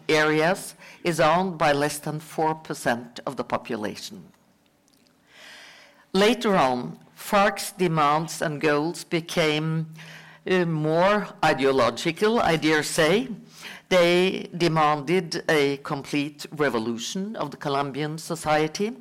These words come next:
both politically and economically. And they presented themselves and were perceived as left-wing, I dare say. farc,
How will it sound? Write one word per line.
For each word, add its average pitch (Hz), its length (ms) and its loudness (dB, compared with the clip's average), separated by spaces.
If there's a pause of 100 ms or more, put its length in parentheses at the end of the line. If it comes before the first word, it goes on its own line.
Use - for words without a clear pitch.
(460)
both 202 400 2
politically 190 760 0 (440)
and 165 400 0
economically. 120 720 -4 (1120)
And 165 320 0
they 156 460 2 (340)
presented 143 800 -2 (420)
themselves 131 1080 0
and 156 160 0
were 131 140 2
perceived 156 800 -4 (340)
as 151 420 0 (340)
left-wing, 113 1120 -4 (400)
I 120 100 -2
dare 90 240 -6
say. - 320 -12 (1400)
farc, 247 680 2